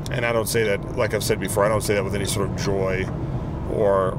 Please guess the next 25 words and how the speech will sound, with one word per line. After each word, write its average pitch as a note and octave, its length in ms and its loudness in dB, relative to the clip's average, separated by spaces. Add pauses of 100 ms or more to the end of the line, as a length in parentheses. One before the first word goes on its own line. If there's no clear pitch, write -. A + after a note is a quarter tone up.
or G#2 140 0
anything G2+ 260 -2
like F#2 180 -2
that. G2 140 2
I G#2 40 -2
mean, G#2 220 -2 (280)
there A#2+ 180 6
is C3 460 6
some C3+ 320 4
sense B2+ 280 2
of G#2+ 120 0
joy A2 300 4
in G#2+ 180 0
knowing G#2+ 340 2
the G2 60 -2
truth G#2 480 0
and G#2 80 -2
being G#2 160 0
able G2+ 140 -2
to F#2+ 100 -4
see - 140 -2
the F2+ 100 -4
truth, C3 380 -2
of F#2 100 -6
course. G2+ 440 -2